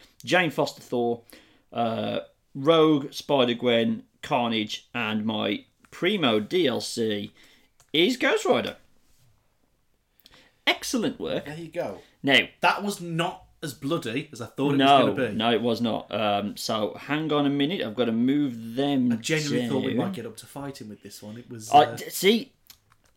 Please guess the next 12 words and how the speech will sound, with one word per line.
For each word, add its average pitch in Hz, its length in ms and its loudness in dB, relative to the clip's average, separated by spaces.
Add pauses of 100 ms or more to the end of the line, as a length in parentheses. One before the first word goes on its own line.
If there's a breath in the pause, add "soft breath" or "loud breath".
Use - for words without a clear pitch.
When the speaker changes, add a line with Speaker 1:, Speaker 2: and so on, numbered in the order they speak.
(340)
Speaker 1:
you 165 80 -6
know 196 120 2
what? - 280 4
I'm 156 120 2
gonna 160 140 0
finish 202 520 0
the 247 160 -2 (140)
thing. 220 480 2
We're 123 140 0
gonna 127 180 4
get 143 300 4
through 175 460 0